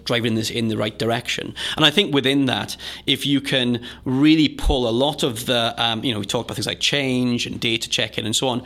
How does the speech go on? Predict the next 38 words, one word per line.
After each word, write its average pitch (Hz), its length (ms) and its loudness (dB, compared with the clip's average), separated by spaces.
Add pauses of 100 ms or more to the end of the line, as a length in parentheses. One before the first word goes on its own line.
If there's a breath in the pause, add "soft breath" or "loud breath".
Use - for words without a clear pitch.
(220 loud breath)
if - 100 -14
you 147 80 0
can 131 120 0
pull 190 180 0
a 180 80 4
lot 151 260 2
of 131 100 -2
that 131 280 0 (260)
early 175 360 8
on 139 160 4
in 143 80 4
the 139 40 2
process 113 520 -2
so 120 80 -2
you 123 160 2
fail 120 300 -2
fast, - 440 -4
that's - 220 -4
kinda 120 240 -8
critical. - 420 -10
So 147 140 2
for 165 100 0
me, 175 160 4
it's 156 140 2
about 120 320 0
creating 117 240 0
a - 20 -6
framework 147 380 0
that - 100 -2
works 131 240 0
for - 120 -2
you, 113 420 0 (300 loud breath)
a - 40 -10
common 156 380 0
language 123 360 2
around 117 220 0
the 113 80 -2
framework, 113 520 -2